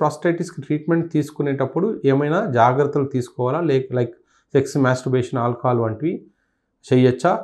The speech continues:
స్పెర్మ్ బయటికి వస్తే పెనిస్లో, లెగ్స్లో పెయిన్ వస్తుంది. ప్రాస్టైటిస్కి బెస్ట్ ఫుడ్. ఈ ప్రాస్టైటిస్ already ఇవన్నీ నేను ప్రాస్టైటిస్ వీడియోలో కవర్ చేశాను మొత్తం. So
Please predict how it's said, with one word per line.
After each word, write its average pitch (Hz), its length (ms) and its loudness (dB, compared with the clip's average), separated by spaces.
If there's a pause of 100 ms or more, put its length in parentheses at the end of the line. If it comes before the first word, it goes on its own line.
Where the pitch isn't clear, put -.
(220)
స్పెర్మ్ 165 400 2
బయటికి 151 420 2 (180)
వస్తే 156 300 0 (260)
పెనిస్లో, 160 480 2 (140)
లెగ్స్లో 139 300 2 (120)
పెయిన్ 135 240 4
వస్తుంది. 131 400 -4 (120)
ప్రాస్టైటిస్కి 143 720 -2 (300)
బెస్ట్ 135 240 -2
ఫుడ్. - 200 -14 (520)
ఈ 247 40 -2 (100)
ప్రాస్టైటిస్ 170 640 2 (380)
already 185 300 6
ఇవన్నీ 175 340 4 (100)
నేను 175 160 4 (120)
ప్రాస్టైటిస్ 156 600 0
వీడియోలో 143 340 2
కవర్ 117 260 0
చేశాను 90 360 -6
మొత్తం. 92 220 -10 (1000)
So 170 60 6